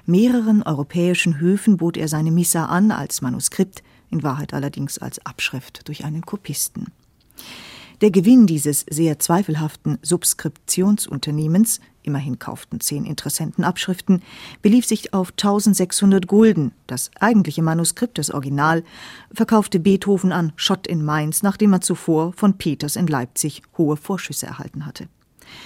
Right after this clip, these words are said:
Ehrenhaft ist dieses Vorgehen wohl kaum zu nennen, aber Beethoven glaubte, keine andere Wahl zu haben. Das hatte teilweise persönliche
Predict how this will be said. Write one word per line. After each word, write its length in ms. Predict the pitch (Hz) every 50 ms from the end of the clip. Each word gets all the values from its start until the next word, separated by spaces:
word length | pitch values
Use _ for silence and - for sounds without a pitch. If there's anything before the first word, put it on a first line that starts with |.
| - - - - - _ _
Ehrenhaft 600 | 208 202 185 175 170 190 196 202 240 247 - -
ist 160 | 262 226 -
dieses 260 | - 220 202 220 -
Vorgehen 480 | - - 220 214 196 180 202 202 202 196
wohl 120 | 202 208
kaum 260 | 202 - 220 226 226 226
zu 140 | - -
nennen, 280 | 175 165 165 160 165 170
aber 180 | - 185 196 180
Beethoven 520 | 165 185 190 190 - 220 208 196 - 190
glaubte, 540 | 165 156 147 131 - - - - 151 151 147 _
keine 260 | - 175 165 165 -
andere 320 | - 165 160 160 180 170 185
Wahl 160 | 180 175 165
zu 200 | - - - 131
haben. 300 | - - - - - - - _ _ _ _ - - - - - - - - - - _ _
Das 140 | - 190 190
hatte 180 | 254 262 277 226
teilweise 480 | - 190 208 220 233 226 220 196 202
persönliche 800 | - 202 190 170 151 151 165 180 196 214 233 220 - 285 302 302